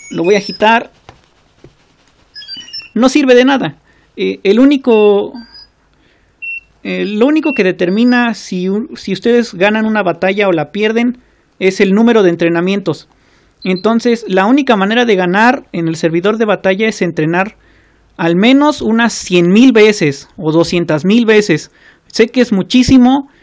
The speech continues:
pero más adelante también les daré, bueno, algún secretillo para que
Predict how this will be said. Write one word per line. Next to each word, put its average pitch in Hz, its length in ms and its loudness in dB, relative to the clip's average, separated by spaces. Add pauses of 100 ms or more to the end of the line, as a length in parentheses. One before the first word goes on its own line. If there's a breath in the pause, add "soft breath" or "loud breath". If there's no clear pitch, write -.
(220 soft breath)
pero 170 220 2
más 190 200 -2
adelante 185 320 0
también 180 360 -4
les 185 160 -4
daré, 160 680 -2
bueno, 180 360 -4
algún 160 340 -4
secretillo 208 640 -2 (500 soft breath)
para 165 320 0
que 151 540 -4